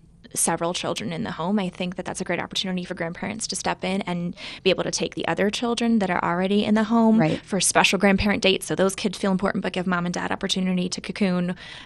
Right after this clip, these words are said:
Speaker 1: Um, offering to babysit the other children for friends would be a really super helpful way to step in and allow that one-on-one time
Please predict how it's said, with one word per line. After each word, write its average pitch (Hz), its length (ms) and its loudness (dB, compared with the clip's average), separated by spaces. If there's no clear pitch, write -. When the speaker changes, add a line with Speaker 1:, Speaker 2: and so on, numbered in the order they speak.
Speaker 1:
Um, 180 340 0
offering 185 320 2
to 196 60 4
babysit 185 560 0
the 226 100 0
other 208 220 2
children 202 320 0
for 208 100 -2
friends 202 300 -2
would 196 100 -4
be 226 120 -2
a 180 60 0
really 196 240 0
super 190 360 0
helpful 196 340 -2
way 185 140 2
to 190 60 0
step 170 280 -2
in 175 80 0
and 170 120 0
allow 175 360 6
that 165 260 0
one-on-one 185 560 2
time 196 440 -4